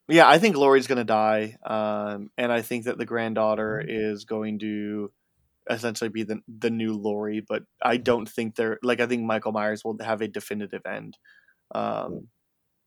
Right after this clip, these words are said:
Speaker 1: like, I think, uh, I think there will for sure be a, um, um, yeah.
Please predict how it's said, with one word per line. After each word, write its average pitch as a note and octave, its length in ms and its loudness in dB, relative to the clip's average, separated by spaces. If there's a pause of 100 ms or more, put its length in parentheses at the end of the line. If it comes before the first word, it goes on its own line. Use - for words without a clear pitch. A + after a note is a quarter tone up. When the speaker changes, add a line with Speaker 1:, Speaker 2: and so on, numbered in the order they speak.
(280)
Speaker 1:
like, A#2+ 180 -2
I A2+ 100 2
think, A2 320 -6
uh, G#2 480 -4 (180)
I A#2+ 80 0
think A#2 180 -4
there A2+ 140 2
will G#2 140 -2
for G#2 160 -10
sure G#2+ 320 -4
be G#2 300 -6
a, G2+ 440 -8 (680)
um, - 560 -8 (1300)
um, G2+ 600 -12 (2500)
yeah. B2+ 240 -4